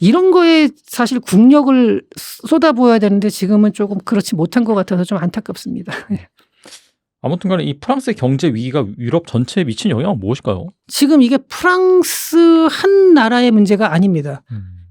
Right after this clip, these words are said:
Speaker 1: 유럽 전체가 굉장히 지금 침체가 돼 있고 과거에 비해서 그러니까 이천 년대 초반까지만 해도 뭐 미국하고 유럽하고의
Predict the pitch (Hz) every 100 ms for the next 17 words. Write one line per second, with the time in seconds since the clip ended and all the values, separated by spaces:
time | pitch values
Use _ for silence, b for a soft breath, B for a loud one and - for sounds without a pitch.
0 | _ - 208 311 330 - 226 233 262 226
1 | 220 226 226 165 196 240 262 277 254 226
2 | 233 - 311 294 - 285 262 226 214 190
3 | _ - 208 208 202 190 180 - _ -
4 | B B B - 165 190 240 269 254 208
5 | 214 202 196 175 185 208 B B B B
6 | B B B _ 196 226 349 339 330 320
7 | 320 - 370 349 330 294 277 240 220 247
8 | 233 214 190 240 - 247 233 180 208 240
9 | 202 202